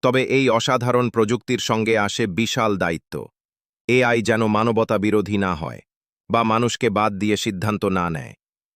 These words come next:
সেই জন্যই আজ দরকার ইথিক্যাল এআই বা নৈতিক বুদ্ধিমত্তা। কারণ যন্ত্র তৈরি করে মানুষ, এবং মানুষই এর দিক নির্দেশক।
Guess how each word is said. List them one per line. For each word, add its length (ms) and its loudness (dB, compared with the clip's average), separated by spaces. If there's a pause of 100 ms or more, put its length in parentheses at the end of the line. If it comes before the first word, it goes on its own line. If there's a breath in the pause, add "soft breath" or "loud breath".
(300)
সেই 200 2
জন্যই 440 2
আজ 200 0
দরকার 520 0 (180)
ইথিক্যাল 600 0
এআই 440 2
বা 160 0
নৈতিক 540 0
বুদ্ধিমত্তা। 760 -6 (800)
কারণ 400 2 (320)
যন্ত্র 420 2
তৈরি 280 2
করে 240 2
মানুষ, 520 -2 (440)
এবং 240 2
মানুষই 600 0
এর 220 2
দিক 320 -4
নির্দেশক। 580 -4